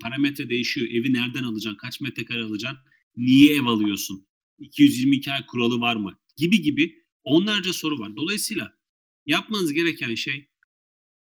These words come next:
bir, vaden ne? İki, bana dolar soruyorsun ya, borcun mu var? T L'den dolara geçip de yatırım mı yapacaksın? Ve bu yatırımı yaparken dolar üç seksen dörtten dolar alırken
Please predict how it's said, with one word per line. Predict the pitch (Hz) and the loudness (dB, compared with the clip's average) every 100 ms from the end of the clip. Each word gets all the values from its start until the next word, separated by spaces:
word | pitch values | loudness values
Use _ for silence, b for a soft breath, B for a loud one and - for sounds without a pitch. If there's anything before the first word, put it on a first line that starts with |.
| _ | _
bir, | 131 160 160 - - _ _ _ _ _ _ _ _ _ | 2 2 2 -4 -20 _ _ _ _ _ _ _ _ _
vaden | 101 120 127 135 139 107 | -8 -6 -4 -4 -2 -2
ne? | 98 113 _ _ _ _ _ _ | -4 -10 _ _ _ _ _ _
İki, | 143 143 156 151 - - _ _ _ | -10 -4 -4 -4 -8 -20 _ _ _
bana | 120 160 160 | -2 0 2
dolar | 151 156 156 | 0 -2 -6
soruyorsun | 151 156 151 151 185 | -8 -4 -4 -4 -4
ya, | 151 98 - | -6 -6 -12
borcun | 104 139 165 160 226 | -2 2 2 2 0
mu | 226 | 0
var? | 214 - - _ _ _ _ - | -4 -10 -18 _ _ _ _ -6
T | 139 175 | -4 -2
L'den | 196 180 202 185 | -4 -6 -8 -2
dolara | 165 170 185 190 | -2 -2 -4 -4
geçip | 180 170 208 - | -4 -4 -8 -6
de | 151 | -4
yatırım | 139 143 165 170 | -4 -6 -4 0
mı | |
yapacaksın? | 127 107 101 95 - 160 180 - _ _ _ | 0 0 -6 -8 -8 -8 -10 -14 _ _ _
Ve | 160 160 | -4 -2
bu | 202 | -2
yatırımı | 190 180 180 165 | -2 -4 -2 -2
yaparken | 156 196 190 165 120 | -2 -6 -8 -6 -4
dolar | 131 175 156 | -4 -4 -4
üç | 170 | -6
seksen | - 160 - 156 | -4 -6 -2 -2
dörtten | 143 - 135 113 | -2 -4 -6 -4
dolar | 117 156 | -2 -2
alırken | 143 165 - 110 - | -2 -6 -6 -14 -16